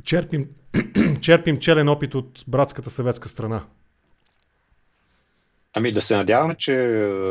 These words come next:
Speaker 2: новия почин на Брюксел да дава пари срещу
Speaker 1: <laughs>
Speaker 2: право в
Speaker 1: Да, правна
Speaker 2: държава,
Speaker 1: да.
Speaker 2: тоест, е, да,
Speaker 1: Върховенство на
Speaker 2: срещу
Speaker 1: правото,
Speaker 2: закон,
Speaker 1: да, да.
Speaker 2: върховенство на правото, няма да остане една мъртва буква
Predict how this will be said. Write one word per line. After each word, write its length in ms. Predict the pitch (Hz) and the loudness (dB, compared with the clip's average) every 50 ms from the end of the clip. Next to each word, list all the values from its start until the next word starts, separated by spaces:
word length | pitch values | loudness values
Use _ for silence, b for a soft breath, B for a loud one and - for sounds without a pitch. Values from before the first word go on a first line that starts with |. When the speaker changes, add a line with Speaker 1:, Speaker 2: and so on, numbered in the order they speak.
| 92 92 90 - - 57 57 58 58 57 - - - - | -4 -4 -6 -6 -8 -8 -6 -6 -8 -8 -10 -12 -12 -10
Speaker 2:
новия 600 | - 104 101 98 104 110 113 117 107 101 95 90 - _ _ _ _ _ _ _ _ _ | -8 -4 0 2 2 4 4 4 4 4 2 0 -4 _ _ _ _ _ _ _ _ _
почин 600 | - 113 113 110 - - 104 98 90 85 80 78 - - - _ _ _ _ _ _ _ _ | 0 0 0 0 -2 -4 -4 -4 -6 -12 -14 -16 -20 -20 -20 _ _ _ _ _ _ _ _
на 200 | 151 - 92 87 | -16 -10 -8 -8
Брюксел 460 | 87 87 92 104 - - - 98 82 | -6 -4 -6 -6 -6 -2 -4 -2 -2
да 160 | 82 80 87 85 | -2 -6 -4 0
дава 300 | - 98 104 104 - - | 2 2 2 2 0 -2
пари 200 | 95 85 98 101 | -6 -6 -6 -8
срещу 580 | - - 90 - - - 90 80 78 73 71 - - B B B B B B B B B B B | -8 -10 -12 -12 -12 -12 -12 -10 -10 -10 -12 -14 -16 B B B B B B B B B B B
Speaker 1:
<laughs> 680 | B B B - 131 - - _ _ _ _ _ - | B B B -18 -18 -18 -18 _ _ _ _ _ -4
Speaker 2:
право 300 | - 92 90 90 90 87 | 0 0 2 2 0 -2
в 380 | 82 80 78 76 73 73 71 - - - - _ - _ _ _ _ _ _ _ _ - | -6 -10 -14 -14 -14 -14 -16 -18 -20 -20 -20 _ -20 _ _ _ _ _ _ _ _ -14
Speaker 1:
Да, 300 | 123 117 113 117 117 110 | -14 -12 -10 -10 -12 -12
правна 320 | - - 127 127 123 117 117 | -10 -8 -4 -2 -2 -2 -2
Speaker 2:
държава, 380 | 113 - 85 80 80 80 85 | -2 -2 -2 -2 -2 -4 -8
Speaker 1:
да. 80 | 110 - - | -10 -10 -12
Speaker 2:
тоест, 300 | - 120 - 110 113 107 92 80 | -12 -12 -10 -10 -10 -12 -10 -10
е, 40 | 80 | -8
да, 200 | 76 78 76 76 - - - - - _ _ _ _ _ _ _ _ _ _ _ _ - | -8 -8 -8 -10 -12 -14 -16 -18 -18 _ _ _ _ _ _ _ _ _ _ _ _ -10
Speaker 1:
Върховенство 440 | 165 147 98 92 180 165 143 - - | -2 0 2 4 4 2 2 2 0
на 60 | 170 | 0
Speaker 2:
срещу 100 | 160 151 | 0 2
Speaker 1:
правото, 380 | 165 156 139 117 101 107 107 110 | 4 2 2 4 4 2 2 2
Speaker 2:
закон, 160 | 107 104 90 - - - _ _ _ - | 2 -2 -8 -14 -18 -20 _ _ _ -16
Speaker 1:
да, 180 | 117 - - | -14 -14 -12
да. 60 | - - _ _ _ _ - | -14 -16 _ _ _ _ -8
Speaker 2:
върховенство 420 | 82 - - 101 95 90 - 87 | -8 -4 0 0 -2 -2 -2 -8
на 80 | 82 - | -10 -6
правото, 400 | - 101 113 127 139 139 - 147 143 151 147 147 147 139 139 135 | 0 0 0 0 0 -2 -4 -4 -4 -2 -4 -4 -6 -6 -8 -6
няма 260 | 135 131 131 131 123 | -4 -4 -2 -2 -2
да 60 | 110 | -4
остане 340 | 101 - - 110 110 107 104 | -4 -2 -2 -2 -2 -2 -4
една 340 | 104 101 101 101 101 101 101 | -4 -4 -4 -4 -4 -4 -6
мъртва 360 | 98 98 95 95 - 92 90 | -8 -10 -12 -8 -6 -6 -6
буква 520 | 82 85 78 _ - - 85 101 - 160 | -4 -6 -10 _ -8 -6 -4 -4 -4 -6